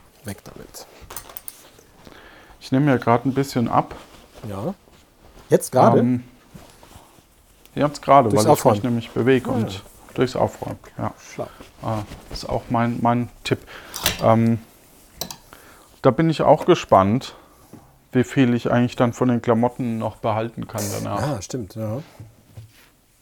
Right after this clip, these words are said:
Speaker 1: Tja, also wenn du
Speaker 2: Ja.
Speaker 1: jetzt was Neues kaufst, äh, kauf das günstige Zeug.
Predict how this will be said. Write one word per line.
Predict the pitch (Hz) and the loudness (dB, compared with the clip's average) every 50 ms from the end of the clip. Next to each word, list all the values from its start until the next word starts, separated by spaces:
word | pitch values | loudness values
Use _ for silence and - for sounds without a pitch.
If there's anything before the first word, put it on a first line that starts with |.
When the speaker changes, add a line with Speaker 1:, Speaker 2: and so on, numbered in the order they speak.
| _ _ _ _ _ _ - - - - - - - _ _ | _ _ _ _ _ _ -20 -20 -20 -20 -20 -20 -20 _ _
Speaker 1:
Tja, | - 113 95 92 - _ | -14 -14 -12 -14 -16 _
also | - - 117 113 110 | -12 -10 -6 -6 -4
wenn | 110 117 120 | -4 -2 2
du | 120 | 4
Speaker 2:
Ja. | 110 | 4
Speaker 1:
jetzt | 110 120 135 | 4 4 2
was | 120 - | -2 0
Neues | 123 120 123 131 - | 2 2 2 2 2
kaufst, | - 175 170 175 226 - - - - - - - - | 2 4 4 4 2 0 -6 -8 -8 -10 -10 -10 -4
äh, | 208 185 185 190 185 196 208 208 - _ _ | -2 0 0 0 -2 -4 -6 -10 -16 _ _
kauf | - - 180 175 - | -6 -6 -6 -6 -6
das | - - - | -12 -8 -4
günstige | - 151 - - - 95 92 | -4 -4 -4 -4 -10 -12 -14
Zeug. | - - - - - | -14 -16 -18 -18 -18